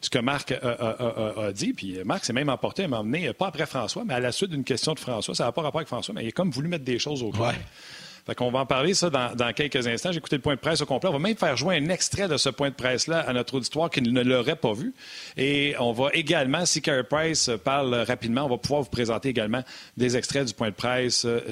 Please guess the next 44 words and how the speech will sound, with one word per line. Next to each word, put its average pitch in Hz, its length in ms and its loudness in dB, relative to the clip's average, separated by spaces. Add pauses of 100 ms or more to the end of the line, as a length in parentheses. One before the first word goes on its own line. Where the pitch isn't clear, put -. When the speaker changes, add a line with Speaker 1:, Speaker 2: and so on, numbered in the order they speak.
(140)
Speaker 1:
euh, 113 720 -2
Carey 120 320 0
Price. 139 480 -2 (460)
Puis, 107 160 -4
sais-tu - 200 -4
quoi, 208 140 -2
Yann ? 190 240 0
Il 123 40 -2
y 113 40 -2
avait 113 180 0
même, 160 220 0
euh, 117 280 0
autre 131 240 0
chose. 160 140 -2
Ah 170 120 0
oui, 180 120 0
je 139 60 -2
veux 139 100 -2
te 117 60 -6
dire, 156 200 -4
regarde, 151 340 -6
je - 100 -12
porte 156 220 -6
mon 135 100 -4
chandail 143 640 -4 (960)
de 120 260 -2
Steve 151 300 -8
Gleason, 131 240 0
Speaker 2:
Ah 190 220 2
oui, 196 40 2
Speaker 1:
le 196 60 2
Speaker 2:
oui. 214 140 2
Speaker 1:
monsieur 139 200 0
qui 151 120 -4
est 123 40 0
sur 120 180 0
la 120 100 2
photo, 127 320 2
Speaker 2:
No 151 200 6
Speaker 1:
euh, 123 120 4
Speaker 2:
White 117 80 2
Speaker 1:
juste 131 260 2
Speaker 2:
Flag. 156 120 0
Speaker 1:
là. 120 60 -6